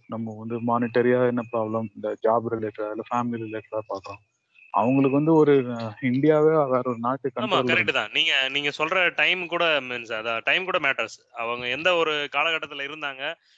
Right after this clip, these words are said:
Speaker 2: அவங்களுக்கு இருந்த பிரச்சனைகள் என்ன, அவங்க போராடியே ஆகணும்ன்ற கட்டாயத்துல இருந்தாங்க. அதனால இந்த மாதிரி போராட்டத்துக்கான என்ன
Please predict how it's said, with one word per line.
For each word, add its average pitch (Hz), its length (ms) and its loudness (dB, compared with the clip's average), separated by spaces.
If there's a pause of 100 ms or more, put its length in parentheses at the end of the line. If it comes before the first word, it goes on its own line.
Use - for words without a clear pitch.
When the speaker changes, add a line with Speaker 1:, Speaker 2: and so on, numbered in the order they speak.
Speaker 2:
அவங்களுக்கு 135 380 -6
இருந்த 170 180 -2
பிரச்சனைகள் 160 460 0
என்ன, 139 400 0
அவங்க 135 240 -4 (640)
போராடியே 175 560 0
ஆகணும்ன்ற 160 840 -6
கட்டாயத்துல 147 480 -2
இருந்தாங்க. 127 420 -8 (300)
அதனால 175 380 0
இந்த 180 180 -6
மாதிரி 170 480 -2 (100)
போராட்டத்துக்கான 151 720 -6
என்ன 143 480 0